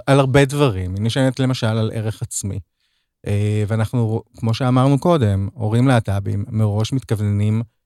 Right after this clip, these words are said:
אה, להבאתו של ילד לעולם. זאת אומרת, אין כאן שאלה שהילד היה רצוי. וזאת שאלה, למשל, שילד של זוג להט"בים לא יצטרך לשאול את עצמו, "האם הייתי רצוי?"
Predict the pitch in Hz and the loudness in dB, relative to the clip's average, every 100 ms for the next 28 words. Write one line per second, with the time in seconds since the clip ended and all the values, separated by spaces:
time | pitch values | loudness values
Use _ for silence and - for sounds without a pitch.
0 | _ _ _ - 104 104 110 104 104 101 | _ _ _ -8 -4 0 2 2 0 -2
1 | 117 107 110 107 107 107 123 123 101 104 | -2 0 0 0 -2 0 2 2 0 -2
2 | 110 107 107 110 - 135 165 170 127 120 | -2 -2 -2 -6 -4 -6 -4 -2 0 2
3 | 123 123 107 107 107 101 104 101 - 104 | 2 2 2 2 0 -2 -2 -4 -4 -2
4 | 95 82 _ _ _ _ 107 127 - 127 | -2 -4 _ _ _ _ -2 0 2 2
5 | 120 120 117 117 117 117 113 110 - 107 | 2 2 2 0 0 0 0 -2 -4 -2
6 | 104 101 104 110 107 107 104 107 113 - | -2 -4 -2 -2 -2 -2 -2 2 0 -2
7 | 107 120 110 113 107 107 - 95 95 _ | -10 -6 -4 -2 -2 -4 -10 -10 -10 _
8 | _ - 107 101 104 110 104 - - | _ -6 -2 0 -2 -4 -8 -10 -12